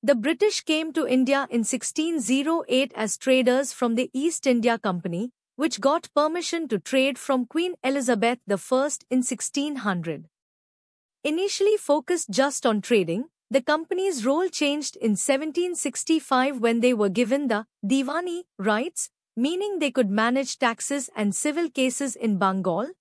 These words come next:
Bihar, and Orissa. This was the first time they acted as a government instead of just a trading body. Things changed dramatically after the Sepoy Mutiny in eighteen fifty-seven,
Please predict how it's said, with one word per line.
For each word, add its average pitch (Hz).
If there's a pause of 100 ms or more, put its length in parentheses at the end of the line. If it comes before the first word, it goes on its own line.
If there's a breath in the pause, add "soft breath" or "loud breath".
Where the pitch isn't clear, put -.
(180)
Bihar, 240 (300)
and 294
Orissa. 294 (1000)
This 320
was 302
the 220
first 302
time 247
they 233
acted 233
as 240
a 247
government 247
instead 254
of 196
just 269
a 277
trading 269
body. 175 (1000)
Things 381
changed 320
dramatically 247
after 294
the 277
Sepoy 254
Mutiny 254
in 247
eighteen 302
fifty-seven, 214